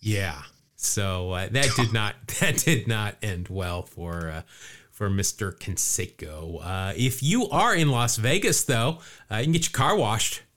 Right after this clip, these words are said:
Speaker 1: by his, uh, by his company. I think he owns a couple of car washes, and, uh, he can also, uh, he's available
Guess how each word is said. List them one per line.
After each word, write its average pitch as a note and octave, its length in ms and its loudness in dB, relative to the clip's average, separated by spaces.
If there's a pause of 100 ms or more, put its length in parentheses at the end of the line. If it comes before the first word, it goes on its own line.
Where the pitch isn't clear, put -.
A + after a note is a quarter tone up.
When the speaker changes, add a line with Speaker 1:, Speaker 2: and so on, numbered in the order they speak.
(140)
Speaker 1:
by G2+ 180 0
his, G2+ 480 2
uh, G2 320 0
by G2 100 0
his F#2 140 0
company. A2 380 0
I F#2+ 40 0
think A2 160 -2
he G2+ 120 0
owns G#2 160 2
a A#2 40 -4
couple A#2 240 -4
of F#2 80 -4
car A2 160 0
washes, G#2+ 520 0 (420)
and, F#2 600 -4
uh, G2 240 0
he G#2+ 320 0
can A#2 200 0
also, G2+ 720 0
uh, G2 80 0
he's B2 240 2
available E3+ 580 2